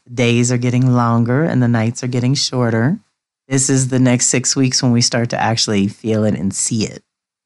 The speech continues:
Cross quarters are considered the gates of power, the in-between, the midpoint between the solstices and equinoxes.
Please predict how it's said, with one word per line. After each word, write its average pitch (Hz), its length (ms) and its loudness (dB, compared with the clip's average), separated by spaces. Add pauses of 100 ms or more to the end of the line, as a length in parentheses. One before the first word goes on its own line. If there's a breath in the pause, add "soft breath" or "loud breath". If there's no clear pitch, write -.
(140)
Cross 185 280 2
quarters 131 600 0
are 123 260 0
considered 139 600 0
the 156 80 -4
gates 123 320 0
of 165 140 -2
power, 110 520 -2 (440)
the 135 100 -4
in-between, 139 960 2 (320)
the 127 120 0
midpoint 139 680 0
between 123 500 0
the 123 60 2
solstices 143 720 0
and 185 120 4
equinoxes. - 920 -2